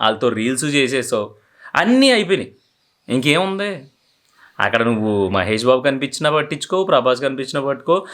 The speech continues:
అల్లు అర్జున్ కనిపించినా చూసే చిన్న స్మైల్ ఇచ్చి వెళ్ళిపోతావు. అక్కడ ఏమైంది? ప్రియారిటీ తగ్గిపోయింది. ఎందుకు అంటే, నువ్వు పదే పదే కనిపిస్తున్నావు కాబట్టి. మీరు ఏ,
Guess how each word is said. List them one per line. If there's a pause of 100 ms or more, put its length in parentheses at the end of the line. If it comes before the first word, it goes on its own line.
(140)
అల్లు
అర్జున్
కనిపించినా
చూసే
చిన్న
స్మైల్
ఇచ్చి
వెళ్ళిపోతావు. (280)
అక్కడ
ఏమైంది?
ప్రియారిటీ
తగ్గిపోయింది. (540)
ఎందుకు
అంటే, (320)
నువ్వు
పదే
పదే
కనిపిస్తున్నావు
కాబట్టి. (1300)
మీరు
ఏ,